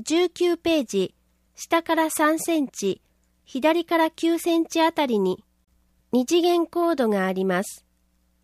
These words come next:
問い合わせ、県広報校長課、奈良県マーク。電話、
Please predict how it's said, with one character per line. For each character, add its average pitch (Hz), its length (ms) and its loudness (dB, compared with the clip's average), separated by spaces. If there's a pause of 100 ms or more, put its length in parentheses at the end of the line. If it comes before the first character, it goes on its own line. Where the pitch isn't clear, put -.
(3000)
問 294 240 4
い 339 40 2
合 311 80 2
わ 302 160 0
せ、 269 360 -2 (480)
県 339 360 0
広 339 280 0
報 240 200 0
校 247 300 -2
長 247 300 -2
課、 214 340 -2 (460)
奈 269 260 2
良 - 20 -6
県 330 320 0
マ 320 180 2
ー 247 40 -6
ク。 175 320 -6 (1160)
電 294 300 0
話、 277 260 0